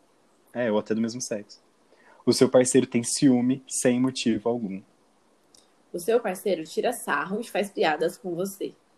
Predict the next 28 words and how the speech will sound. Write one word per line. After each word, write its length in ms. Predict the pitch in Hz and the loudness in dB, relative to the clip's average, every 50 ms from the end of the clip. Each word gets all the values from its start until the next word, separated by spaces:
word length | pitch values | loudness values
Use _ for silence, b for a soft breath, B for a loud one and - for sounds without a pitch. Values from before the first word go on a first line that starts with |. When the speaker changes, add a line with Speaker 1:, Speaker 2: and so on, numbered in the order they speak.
| _ _ _ _ _ _ _ _ _ _ _ _ _ _ _ _ _ _ _ _ _ _ _ _ _ | _ _ _ _ _ _ _ _ _ _ _ _ _ _ _ _ _ _ _ _ _ _ _ _ _
Speaker 1:
O 60 | 113 | -2
seu 160 | - - 123 117 | 0 0 0 2
parceiro 480 | - 120 117 - - 127 117 117 113 | 2 2 2 2 2 2 2 2 0
te 140 | - - - | -2 -4 -4
chantageia 880 | - - 123 117 - 123 120 117 113 107 107 98 95 98 104 117 127 127 | 0 2 2 2 4 2 2 2 2 0 2 2 2 4 4 2 2 0
com 280 | - - 156 143 156 | -2 0 2 2 4
ausência 680 | 165 170 170 147 123 117 120 123 135 170 180 - - 180 | 4 2 2 0 0 0 2 2 2 2 2 4 4 4
de 140 | 165 156 151 | 4 4 4
afeto 380 | 135 - - 135 120 120 - - | 2 4 4 2 2 2 0 2
e 20 | |
carinho 440 | - 131 117 104 104 104 110 123 127 - | 4 4 4 4 4 2 0 0 2 2
e 80 | 127 120 | 2 2
diz 220 | 127 127 127 - | 2 0 0 2
coisas 360 | - 131 120 117 123 123 - | 2 4 4 4 2 0 0
como: 360 | - - 113 104 101 101 98 - _ _ _ | 2 2 2 2 2 -2 -6 -10 _ _ _
"Se 160 | - - 127 | 0 2 4
você 260 | 120 131 127 - 139 | 4 4 4 4 4
não 140 | 139 147 151 | 4 4 2
tiver 300 | 135 - 135 135 127 123 | 0 2 4 4 4 4
que 100 | - - | 2 0
fazer 420 | - 127 117 110 117 107 104 107 - _ | 0 0 2 4 4 2 2 0 -4 _
tal 220 | - 131 135 143 143 | 4 4 4 4 4
coisa, 500 | - - 123 120 120 117 120 127 127 b b b b b _ - | 4 4 4 4 4 2 -2 -4 -6 b b b b b _ 4
eu 160 | 120 123 120 | 6 6 6
vou 160 | 120 120 117 | 6 2 2
fazer 460 | 113 - 120 107 110 113 110 113 117 - _ | 2 2 0 2 2 0 0 -2 -4 -4 _
tal 140 | - 117 113 | 0 0 0
coisa." 420 | - - 107 98 98 95 95 95 | 2 0 0 0 0 -2 -6 -10